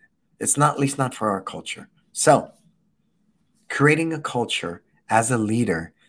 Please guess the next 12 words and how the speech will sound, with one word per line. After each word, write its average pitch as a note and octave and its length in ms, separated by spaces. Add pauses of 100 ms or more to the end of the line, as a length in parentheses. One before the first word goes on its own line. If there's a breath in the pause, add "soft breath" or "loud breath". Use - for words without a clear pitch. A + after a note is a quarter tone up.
(180)
that G2+ 140
you A2+ 160
exemplify G2+ 760
and F#2 160
manifest A2 640
and F#2 160
cultivate F#2 640 (380 loud breath)
on G#2 260
every B2 320
front, E2+ 400
social A#2 500
media, F#2+ 400